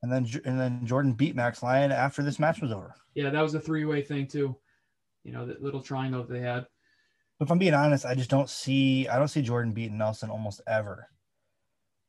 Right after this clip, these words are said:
Speaker 1: I mean, there's just, if you watch that match, like, Rocky Jordan had no answers for any of the hand fighting or nothing for, for Nelson Brands.
Speaker 2: Like I said, Brands was my guy. I mean, I think if he wrestles that Purdue guy again,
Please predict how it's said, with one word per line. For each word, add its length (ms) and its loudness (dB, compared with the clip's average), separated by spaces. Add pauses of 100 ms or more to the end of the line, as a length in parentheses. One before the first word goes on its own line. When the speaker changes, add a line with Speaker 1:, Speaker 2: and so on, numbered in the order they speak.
(140)
Speaker 1:
I 80 -4
mean, 240 -4
there's 140 0
just, 220 -2
if 120 -2
you 80 6
watch 240 8
that 160 8
match, 340 2
like, 260 -2 (260)
Rocky 280 2
Jordan 320 0
had 240 -2
no 460 2
answers 600 -6
for 180 -10
any 220 0
of 60 0
the 80 2
hand 280 0
fighting 400 0 (480)
or 80 -6
nothing 520 -2
for, 260 -6
for 120 -6
Nelson 320 -6
Brands. 420 -10 (260)
Speaker 2:
Like 200 -8
I 40 -4
said, 220 -6
Brands 240 0
was 100 -4
my 140 0
guy. 220 0
I 80 2
mean, 260 2 (100)
I 160 4
think 440 0 (480)
if 140 -6
he 100 2
wrestles 300 6
that 120 2
Purdue 240 4
guy 180 6
again, 400 2